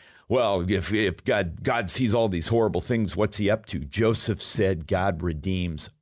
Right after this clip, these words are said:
all the pain in a broken world, and he can redeem yours."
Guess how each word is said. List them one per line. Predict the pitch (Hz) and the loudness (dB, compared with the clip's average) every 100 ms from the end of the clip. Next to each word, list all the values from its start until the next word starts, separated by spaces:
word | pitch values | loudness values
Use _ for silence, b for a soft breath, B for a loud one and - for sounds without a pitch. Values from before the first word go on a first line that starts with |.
| _ | _
all | 95 101 92 | 2 2 0
the | 85 | -4
pain | - 98 87 82 | -8 -6 -6 -6
in | 78 | -6
a | 73 | -6
broken | 80 78 76 - 53 | -4 -4 -4 -12 -12
world, | - - - - - _ _ _ _ _ _ _ _ _ _ _ | -10 -10 -10 -14 -20 _ _ _ _ _ _ _ _ _ _ _
and | - 90 | -10 -6
he | 90 | -6
can | - 82 | -6 -4
redeem | 78 80 76 69 | -4 -6 -10 -10
yours." | 52 - - | -14 -14 -14